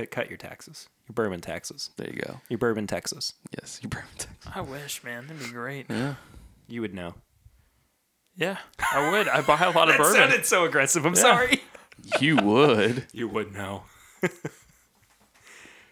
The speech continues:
Speaker 1: Uh, anyway. So as we bring twenty nineteen to a close, I figure that we
Speaker 2: Mm-hmm.
Speaker 1: would, uh, kinda look back a little bit on some of our best bourbon and whiskey memories
Speaker 2: Mm.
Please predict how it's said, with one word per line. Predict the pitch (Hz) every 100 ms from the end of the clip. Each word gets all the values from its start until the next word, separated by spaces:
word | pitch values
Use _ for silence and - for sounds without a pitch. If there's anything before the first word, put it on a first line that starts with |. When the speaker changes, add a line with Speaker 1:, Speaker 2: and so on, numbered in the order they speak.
| _ -
Speaker 1:
Uh, | 123 135 123 107 - -
anyway. | 110 107 98 95 - _ _ _ _ _ _ _ _
So | -
as | 240 254
we | 220
bring | 175 175
twenty | 147 156 143
nineteen | 123 117 123 110
to | 113
a | 104
close, | - 95 117
I |
figure | - 151 123
that | 101 98
we | 95
Speaker 2:
Mm-hmm. | 120
Speaker 1:
would, | 90 90 -
uh, | 92 87
kinda | - 143 123
look | 135 -
back | 113 113
a |
little | 110 107
bit | 117 117
on | 113 107
some | - 190
of | 117
our | 107 98 - - _ _ _
best | - 139 147 - - _
bourbon | 233 113 113 113
and | 98
whiskey | 92 90 101
memories | 92 87 104 78 101 104 117
Speaker 2:
Mm. | 175 220 214 170